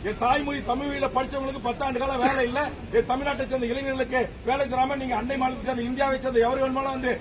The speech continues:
இங்க வேலைக்கு சேரலாம்னு போட்ட உத்தரவை தோல் உரித்து காட்டின அந்த அதை மாத்த செஞ்ச அதுக்காக அவங்களுக்கு ஆத்திரம் தாங்க முடியல. இது, இது சட்-, நான் தான் சொல்றேன், கிருபாகரன் ஜஸ்டிஸ், அஹ்,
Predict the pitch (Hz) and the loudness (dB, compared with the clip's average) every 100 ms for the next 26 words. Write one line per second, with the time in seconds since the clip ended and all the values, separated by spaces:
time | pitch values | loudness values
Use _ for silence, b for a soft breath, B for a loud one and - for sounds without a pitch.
0 | - 240 233 269 269 233 262 254 254 196 | -4 -2 2 2 0 -2 0 0 0 0
1 | 240 240 240 269 269 254 254 269 254 214 | -2 -2 -2 0 0 2 2 2 -2 -4
2 | 220 202 247 285 - - - - 254 240 | -2 0 2 2 2 -8 -10 -4 0 0
3 | 233 226 233 294 302 277 233 226 285 254 | 0 0 6 6 4 -2 -2 2 4 4
4 | - - 233 254 277 269 262 220 226 262 | 2 0 2 2 2 0 -2 2 2 4
5 | 214 170 - - - - 233 277 269 247 | 0 0 -8 -14 -14 -2 2 4 2 -2
6 | 285 220 - - 233 - - - 208 233 | 0 0 0 -4 -6 -6 -10 -8 -4 -4
7 | - - - - 175 269 247 262 240 185 | -6 -10 -12 -8 -2 2 2 2 0 0
8 | - 196 226 269 254 262 302 285 - - | -4 -6 4 8 8 8 4 2 -8 -14
9 | - - 214 233 277 240 - - - - | -14 -6 -2 -2 -2 -4 -8 -14 -10 -2
10 | 226 220 208 | 2 2 2